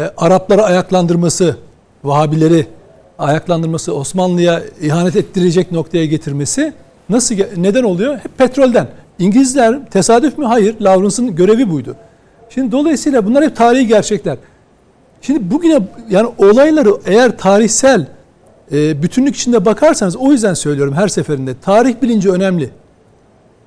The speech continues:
Eğer tarihinizi, e, o olumlu olumsuz yönleriyle unutursanız yaşadıklarınız birebir karşınıza geliyor. Bugün hani biraz sonra geçeceğimiz P K K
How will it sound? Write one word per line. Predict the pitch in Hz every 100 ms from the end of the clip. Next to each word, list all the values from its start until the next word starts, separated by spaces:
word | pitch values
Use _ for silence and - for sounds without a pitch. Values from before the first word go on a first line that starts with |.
| _ 202
Eğer | 247 269 -
tarihinizi, | 240 269 285 240 240 147 143 - _ _ _ _ _ _ _ _ _ _ - - -
e, | 160
o | 170 196 196
olumlu | 208 240
olumsuz | 339 294 - 214
yönleriyle | 214 185 185 165 151 139 -
unutursanız | 214 233 339 277 226 269 - - - -
yaşadıklarınız | 190 190 285 277 277 254 202
birebir | 247 269 285
karşınıza | - 220 - 226 226
geliyor. | 180 147 147 196
Bugün | 302 262 - - _ _ _
hani | 190 190
biraz | 233 277 -
sonra | 220 214
geçeceğimiz | 214 220 226 208 190 -
P | 220
K | 226 254
K | - 233